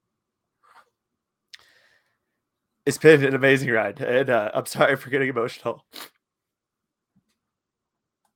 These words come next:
Um, shout out to, I mean, I go on and on. Riley Smith, uh, Frank Garza, Hawkeye Elvis.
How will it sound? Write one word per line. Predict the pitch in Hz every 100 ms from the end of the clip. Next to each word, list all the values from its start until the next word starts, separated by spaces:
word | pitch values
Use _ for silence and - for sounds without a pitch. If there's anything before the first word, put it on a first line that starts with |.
| _ _ _ _ _ _ _ _ _
Um, | - 139 131 107 - _ _ _ _ _ _ _ _ _ _ _ _ _ _ _ _ _ _
shout | - -
out | 151 135
to, | 151 143 135
I | 131 147
mean, | 135 117 - _ - _ _ _
I | 156
go | 147 131
on | 131
and | 123
on. | 120
Riley | 117 139 147
Smith, | 131 143 135 127 - -
uh, | 123 120
Frank | 117 143 143
Garza, | 123 123 135 131 127 117
Hawkeye | 117 127 127 131
Elvis. | 123 131 123 123 120 -